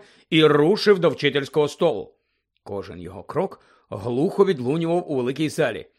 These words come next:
Він наблизився до вчительського столу, повернув праворуч і важко пошкутильгав до Дамблдора. На стелі знову спалахнула блискавка.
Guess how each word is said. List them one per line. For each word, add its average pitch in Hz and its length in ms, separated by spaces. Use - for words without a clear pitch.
Він 147 180
наблизився 175 640
до 160 100
вчительського 143 600
столу, 151 480
повернув 165 520
праворуч 135 540
і 156 120
важко 147 440
пошкутильгав 151 640
до 175 100
Дамблдора. 123 640
На 98 160
стелі 165 360
знову 143 340
спалахнула 151 520
блискавка. 147 580